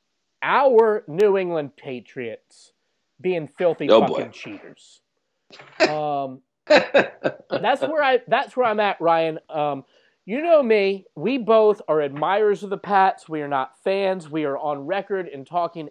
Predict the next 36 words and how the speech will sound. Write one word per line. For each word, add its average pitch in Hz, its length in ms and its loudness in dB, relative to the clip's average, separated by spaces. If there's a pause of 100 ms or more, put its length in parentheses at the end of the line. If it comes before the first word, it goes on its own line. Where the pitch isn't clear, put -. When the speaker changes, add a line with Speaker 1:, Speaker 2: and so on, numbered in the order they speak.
Speaker 1:
endlessly 196 600 -4
about 143 300 -6
how 165 120 -6
much 160 240 -8
we 147 120 -6
admire 147 380 -2
their 143 180 -6
organization 151 840 -10 (420)
from 160 140 -8
the 147 80 -6
top 143 380 -2
on 131 200 -4
down. 180 360 -2 (100)
I 143 160 -2
defended 180 600 -4
them 139 280 -6
v-, 127 180 -14 (140)
vociferously 185 1300 -4 (400)
during 151 300 0
the 139 80 -6
Deflategate 175 880 -4
scandal. 180 500 -4
I 139 120 -4
thought 165 320 -2
that 147 80 -4
it 135 100 -6
was 135 160 -14
really 175 340 -4
much 156 320 -4
ado 147 220 -4
about 127 340 -4
nothing. 185 480 -4 (360)
I 135 60 -4
thought 156 280 0
that, 143 100 -10 (220)
uh, 123 180 -2